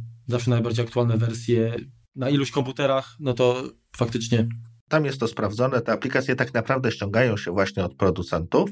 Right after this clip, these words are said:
Speaker 2: Jeszcze nie słyszałem, żeby cokolwiek złego się z tą stroną stało i no po prostu ułatwia instalację, no i potra-, poz-, pozwala na jakby zaoszczędzić czas biednemu, zapracowanemu administratorowi.
Speaker 1: Okej, to co, z czyszczeniem?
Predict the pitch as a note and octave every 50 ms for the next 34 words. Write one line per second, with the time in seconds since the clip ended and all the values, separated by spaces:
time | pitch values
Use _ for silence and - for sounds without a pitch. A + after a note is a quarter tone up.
0 | - - _ _ - G2+ G2+ G2+ - - A2 G#2+ G2 - - - - - - -
1 | F#2 G2+ G#2 G2 G2+ - A2 - - G2+ F2+ F2 F2+ D#2+ E2+ E2 - - - F2+
2 | E2 E2 F2 E2 - - F2+ E2+ F2 E2 - E2 - - E2+ D#2+ - - - D#2+
3 | D#2 D2+ - - - E2+ F2+ F#3+ G#3 D#3 - - - D2 D#2+ F2 A#2+ E3+ A#3+ C4
4 | C4+ G3+ - F3 - - D#3+ D3 D3+ - _ _ _ _ _ C3 B2 A#2+ A2 G#2
5 | - - G#2+ G2+ G2+ G2+ G2+ G2 - _ _ - A2+ G#2+ - - F#2+ F#2 F#2 F#2
6 | F#2 F#2+ F2 F2 F2 F2 E2+ - - - - - - - F2 - - - F#2+ E2
7 | F2 F2+ E2 D#2+ D#2 C#2+ C#2 - - - D#2+ - E2 D#2 - - - C#2+ C#2+ -
8 | - - - - - - - - - - _ _ _ _ _ _ - - D#2 D2+
9 | - D#2 C#2+ C#2 B1+ C#2 C#2+ - - - - - E2 F2 E2+ E2 - - C#2 D2+
10 | D2+ C#2+ B1 B1 - A2 G2 F#2 F#2+ - - - - G#2+ - - - - - -
11 | - - - _ _ - F3 D#3 - F#2 - - - A#2+ - G2+ G#2+ A2 - -
12 | - - - F3+ - - - E3 D#3 D3+ D3+ D3 D3+ D3 D3 C#3+